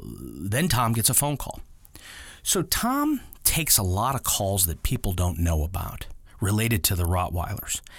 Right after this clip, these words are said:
And he has a little bit of a legal fund, and he's got some money for an attorney. And in some cases, when the Rottweiler, who was a good dog, um, uh, might have bitten someone,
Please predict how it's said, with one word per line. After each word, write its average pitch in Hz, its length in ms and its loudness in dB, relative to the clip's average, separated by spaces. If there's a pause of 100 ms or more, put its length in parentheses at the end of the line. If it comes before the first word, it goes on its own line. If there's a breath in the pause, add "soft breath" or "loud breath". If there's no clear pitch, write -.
(200 loud breath)
And 117 180 2
he 127 80 2
has 127 140 4
a 127 40 2
little 117 180 2
bit 110 120 2
of 98 80 2
a 92 40 2
legal 95 340 4
fund, 90 440 4 (480 soft breath)
and 147 100 2
he's 131 160 4
got 120 180 2
some 110 120 4
money 92 220 4
for 101 160 -2
an 90 60 2
attorney. 87 500 -2 (320 loud breath)
And 101 500 2
in 117 160 2
some 135 280 6
cases, 110 560 2
when 104 200 4
the 98 80 4
Rottweiler, 98 880 2
who 104 120 2
was 95 160 4
a 90 60 0
good 104 240 0
dog, 92 360 2 (400 loud breath)
um, 92 560 2
uh, 87 220 0
might 110 220 2
have 98 140 0
bitten 110 260 0
someone, 80 340 2